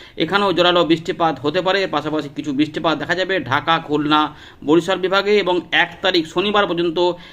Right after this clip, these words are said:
এই, আহ, ঘূর্ণিঝড়ের শেষাংশের প্রভাবে বৃষ্টিপাত লক্ষ্য করা যাবে। আজ আবহাওয়া পরিস্থিতি কেমন থাকবে, কোথায় হবে ভারী বৃষ্টিপাত, কোথায় হবে হালকা মাঝারি বৃষ্টিপাত, আমরা এই ভিডিওতে আলোচনা করব এবং দে-, বঙ্গোপসাগরে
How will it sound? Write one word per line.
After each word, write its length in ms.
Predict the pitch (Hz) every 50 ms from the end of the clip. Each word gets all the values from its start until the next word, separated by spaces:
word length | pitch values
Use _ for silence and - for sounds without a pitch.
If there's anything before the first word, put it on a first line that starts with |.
| - - _ -
এই, 460 | 175 202 226 226 233 240 233 214 - - - - - - -
আহ, 140 | 131 139 135
ঘূর্ণিঝড়ের 640 | 123 - 156 175 196 202 196 160 156 180 185 185 165
শেষাংশের 540 | - 175 160 170 180 180 175 165 180 170 165
প্রভাবে 400 | 165 170 160 165 170 165 170 160
বৃষ্টিপাত 500 | 156 160 156 - 180 165 175 165 165 156
লক্ষ্য 260 | 151 160 160 160 165
করা 180 | 160 165 160
যাবে। 340 | 147 151 147 156 151 135 - -
আজ 340 | - - 147 160 170 160 -
আবহাওয়া 340 | - 147 147 151 151 170 170
পরিস্থিতি 580 | 165 165 170 160 165 170 151 170 180 185 185 175 180 - - - - - _ -
কেমন 340 | 175 170 175 202 202 196
থাকবে, 360 | 160 160 175 180 190 190 185 160
কোথায় 300 | 170 170 165 190 190 180
হবে 220 | 175 170 190 185
ভারী 240 | 156 139 160 180 185
বৃষ্টিপাত, 460 | 175 185 170 - 202 165 190 185 175 175
কোথায় 240 | 180 175 190 190 165
হবে 220 | 175 175 190 180
হালকা 320 | - 156 170 170 190 202
মাঝারি 300 | 190 180 180 190 180 180
বৃষ্টিপাত, 540 | 165 175 175 160 175 190 165 185 185 185 170
আমরা 240 | 170 170 175 170 170
এই 60 | 170
ভিডিওতে 480 | 160 151 165 170 196 196 185 170 190 180
আলোচনা 400 | 170 170 175 165 190 190 190 175
করব 440 | 165 190 190 185 190 208 214 208 208 - - - - - - - -
এবং 460 | 170 175 190 202 202 208 214 208 196 - - -
দে-, 220 | - 127 262 - - - - - - - 127
বঙ্গোপসাগরে 840 | 139 147 175 190 220 208 208 208 - 208 196 196 202 202 202 202